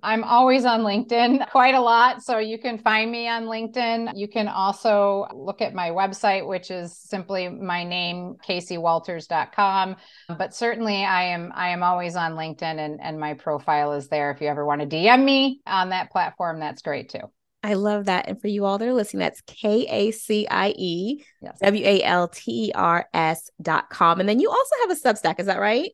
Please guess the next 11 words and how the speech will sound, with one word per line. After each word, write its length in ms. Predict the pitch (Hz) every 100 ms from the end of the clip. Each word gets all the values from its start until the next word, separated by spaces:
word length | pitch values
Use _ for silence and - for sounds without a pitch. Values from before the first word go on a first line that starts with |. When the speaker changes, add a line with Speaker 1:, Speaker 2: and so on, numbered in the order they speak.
| -
Speaker 2:
A 60 |
newsletter? 400 | 190 208 247 277 392
Speaker 1:
I 320 | 254 254 202
do. 120 | - 277
I, 840 | 381 339 220 185 156 220 233 233
I 180 | 240 233
do 220 | 220 262
write 220 | 269 269
a 80 | 262
weekly 420 | 233 233 233 262
blog. 480 | 226 226 220 226 247